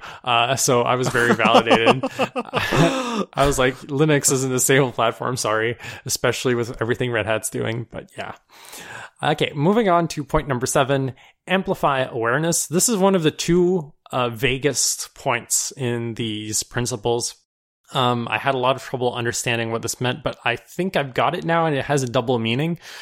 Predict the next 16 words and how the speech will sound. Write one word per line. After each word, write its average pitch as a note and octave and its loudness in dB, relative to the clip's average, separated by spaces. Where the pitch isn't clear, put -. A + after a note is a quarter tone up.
So, C3 2
computers G3 2
should D3+ 0
aid B2+ 2
in B2+ 2
your A#2 0
awareness A#2 0
of B2+ -12
what A#2+ 2
is C#3 2
going A#2+ 2
on, G#2+ -2
and B2 -4
computers D3+ -2
should - -4
air, A2+ 0